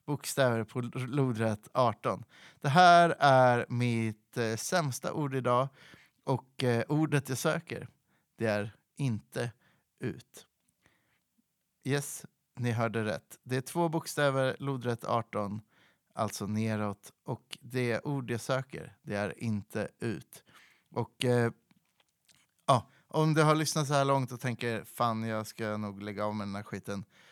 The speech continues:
så snälla ge mig en chans <laughs> att fortsätta lyssna på resten av det här korsordet, så hoppas vi att det ska bli bra. Eh,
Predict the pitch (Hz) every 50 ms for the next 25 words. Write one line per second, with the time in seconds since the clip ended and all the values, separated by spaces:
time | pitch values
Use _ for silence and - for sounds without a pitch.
0 | _ _ - - - 120 117 117 - - - - - 147 143 131 123 123 120 120
1 | 117 123 127 120 117 113 110 - - 123 113 117 110 - - - - 156 147 131
2 | - - 135 120 - - 139 120 - - 123 113 - - 131 120 - 110 110 104
3 | 104 107 117 120 - - - - 113 95 - _ - - - - - - - 120
4 | 117 110 110 107 - - 127 120 - - - 160 143 117 135 127 123 - - 135
5 | 127 117 - 135 113 - 113 101 - 113 110 110 - - - - 101 101 107 104
6 | 98 101 87 - - - - - - - - - - 135 135 131 131 131 135 135
7 | 131